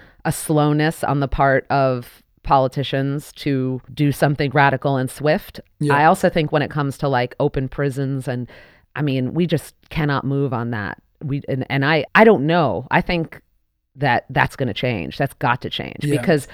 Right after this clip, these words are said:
Speaker 1: you, you can't build, there is no progressive prison, quote unquote, that isn't open.
Speaker 2: Yeah.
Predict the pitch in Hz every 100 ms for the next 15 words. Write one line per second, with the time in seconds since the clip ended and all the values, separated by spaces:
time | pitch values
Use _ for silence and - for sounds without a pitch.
0 | - - 165 180 170 165 214 190 143 160
1 | 156 156 165 180 196 180 190 139 143 143
2 | - 143 - 151 139 170 165 160 170 165
3 | 170 - 175 175 - 156 135 139 139 127
4 | - 78 - - _ - 139